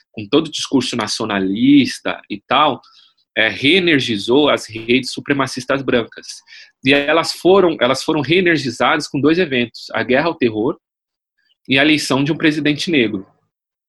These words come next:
E aí esses caras começam a tomar, ganhar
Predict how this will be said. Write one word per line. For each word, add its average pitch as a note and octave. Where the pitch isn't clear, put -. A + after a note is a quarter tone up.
E B2
aí B2+
esses -
caras C3
começam D3
a D3
tomar, D3
ganhar C3